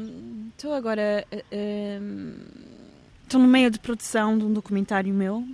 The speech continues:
ehm, que é uma história, eh, é um documentário de arquivos, não tem nada a ver com, com metodologias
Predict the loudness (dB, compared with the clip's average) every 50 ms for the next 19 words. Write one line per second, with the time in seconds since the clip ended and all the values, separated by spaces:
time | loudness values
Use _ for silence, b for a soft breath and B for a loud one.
0 | -16 -18 -20 _ -14 -12 -10 -8 -8 -8 -8 -10 -10 -10 -12 -12 -14 -14 -10 -8
1 | -6 -6 -6 -6 -6 -4 -4 -4 -4 -4 -4 -6 -6 -6 -6 -8 -10 -10 -12 -12
2 | -14 -14 -16 _ _ _ _ _ _ _ _ _ _ _ -10 -8 -8 -8 -8 -8
3 | -6 -4 -4 -4 -2 -2 -2 -2 -2 -2 -2 -2 -2 -2 -4 -6 -6 -8 -8 -8
4 | -8 -8 -8 -8 -8 -10 -12 -14 -16 -20 -20 _ -16 -14 -12 -12 -12 -10 -10 -8
5 | -8 -8 -8 -8 -8 -8 -8 -8 -8 -10 -12 -12 -14 -14 -12 -12 -12 -12 -12 -14
6 | -18 -20 B B B B B B B B _ _ _ _ -12 -10 -10 -8 -8 -8
7 | -8 -10 -10 -10 -10 -8 -8 -8 -8 -8 -8 -8 -8 -8 -8 -12